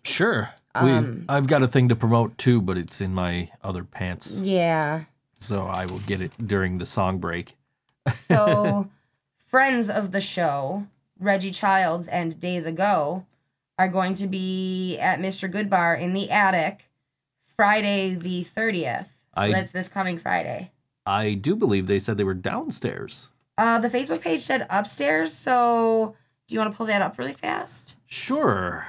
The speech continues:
Speaker 2: Uh, it starts at ten P M. Doors are at nine. Five dollars at the door, and if you want pre-sale tickets, they're available for three dollars, which is a fucking steal.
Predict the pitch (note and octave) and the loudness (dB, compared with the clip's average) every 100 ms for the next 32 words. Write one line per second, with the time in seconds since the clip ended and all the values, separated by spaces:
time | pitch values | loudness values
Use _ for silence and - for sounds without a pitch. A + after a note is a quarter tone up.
0 | - A3 A3+ A3+ - B3 B3+ C#4+ D#4+ - | -6 0 2 2 2 2 2 2 0 -2
1 | D#4+ E4 D#4 A#3+ A3 A3+ G#3 G3+ G#3 A#3 | -2 -2 0 2 2 2 0 0 0 -2
2 | G3+ G#3+ G3 F#3 G3 A#3 - - _ _ | 0 2 4 2 0 -6 -12 -20 _ _
3 | _ - A#3+ G#3+ A#3+ A3+ A3+ A3 A3+ A3+ | _ -2 4 6 4 2 2 4 2 2
4 | - G3+ G#3+ G3 G3+ F#3+ F#3+ G#3+ - G3 | 0 0 -2 -2 2 2 4 2 0 -2
5 | F#3+ F#3+ F#3+ F#3+ - G3 F#3 G3+ F#3 G3 | -2 -2 -2 -4 -4 -6 -2 -2 2 0
6 | G3 - B3+ D4 B3+ G3+ F#3+ F#3+ F#3+ F#3 | 0 -6 -6 -2 0 0 0 -4 -4 -2
7 | F#3+ F#3+ G3 G3+ G3 G3 F3+ E3+ - F#3+ | 0 2 0 0 -2 -2 -4 -10 -10 -4
8 | B3 A#3 F3+ E3 E3 F3 F3+ F3+ F3+ - | 2 4 4 2 0 -4 -6 -8 -4 -2
9 | - G3 F3 - - - A3+ F#3 B2+ D#3+ | -2 -2 -6 -6 -10 -6 -2 0 -2 -8